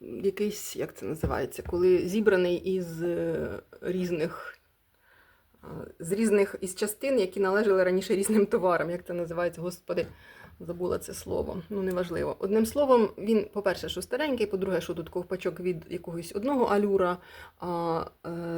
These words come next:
на дні написано щось тут зовсім інше. Тут написано «туалетна вода», але ковпачок інший в туалетній воді. А може, це настільки старий парфум, що тут такий ковпачок був, я не знаю.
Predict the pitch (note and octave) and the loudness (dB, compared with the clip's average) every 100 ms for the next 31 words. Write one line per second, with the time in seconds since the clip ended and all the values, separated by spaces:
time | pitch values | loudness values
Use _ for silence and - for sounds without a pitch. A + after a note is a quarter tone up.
0 | E3 E3 E3+ E3 F3+ F3 D#3+ E3 E3 D#3+ | -4 -2 -4 -2 0 0 -2 -4 -6 -6
1 | D#3+ D#3 - D#3+ F3+ D#3+ E3 D#3+ D#3+ E3 | -6 -8 -12 -14 -12 -8 -8 -8 -12 -6
2 | B3 C#4 B3 A3+ - A3 G#3+ A3 _ _ | -2 0 0 -4 -2 0 0 -4 _ _
3 | _ _ _ _ _ _ _ _ _ _ | _ _ _ _ _ _ _ _ _ _
4 | _ _ _ _ _ _ - E3+ E3+ F3+ | _ _ _ _ _ _ -14 -10 -10 -8
5 | E3+ F3 F3 F3 F3+ E3+ E3 E3+ G#3 A#3+ | -6 -2 2 2 0 -4 -4 -2 0 0
6 | A3+ F3+ F3 E3 - - E3+ - F3+ G3 | 0 0 0 -2 -6 -12 -10 -8 -4 -4
7 | - - A#3 B3 - G3+ G3 F#3+ F#3 F#3 | -4 -4 0 0 -2 -4 0 0 0 -2
8 | F3+ E3+ - F3 F3+ E3+ F3 E3+ D#3+ F3 | -4 -6 -2 0 2 0 -2 -4 -4 -10
9 | E3 F3 - E3+ E3+ E3 - E3+ E3 - | -12 -10 -6 -4 -4 -8 -12 -12 -12 -14
10 | D#3+ D#3+ - D#3+ C#4+ C#4 A#3 - A3 F#3+ | -16 -18 -18 -10 -8 -8 -10 -12 -8 -6
11 | F3+ F#3 E3+ F3+ E3+ D#3 D3+ B3+ D4 B3+ | -4 -4 -2 -2 -2 -4 -6 -4 -2 -4